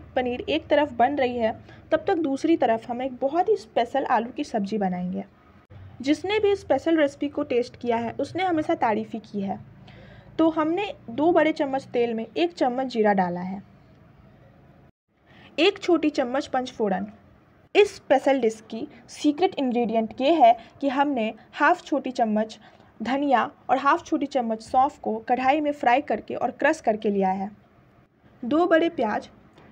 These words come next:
तीन सौ ग्राम आलू और दो छोटे टमाटर हमने इस्तेमाल किया है। आप देख सकते हैं कि प्याज को हमने किस तरह से काटा है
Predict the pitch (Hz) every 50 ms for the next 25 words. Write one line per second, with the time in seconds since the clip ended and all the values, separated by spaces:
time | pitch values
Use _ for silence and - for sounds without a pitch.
0 | - _ - 311 311 359 381 - 403 359 294 311 330 330 330 - - 254 220 196
1 | 196 202 220 - - - - - _ - - _ _ - - 277 277 247 233 294
2 | 349 392 - - - 277 - 294 294 294 262 240 220 214 208 220 254 262 247 208
3 | 202 226 240 254 247 - 233 220 202 202 208 208 - 202 190 190 190 190 196 202
4 | - _ - - - _ - - - - 254 262 226 277 294 320 - - 370 349
5 | - 349 349 339 339 349 349 - 262 254 - - - - 285 269 262 254 247 254
6 | - 254 254 - 277 285 294 294 302 294 294 269 262 269 - 277 294 285 -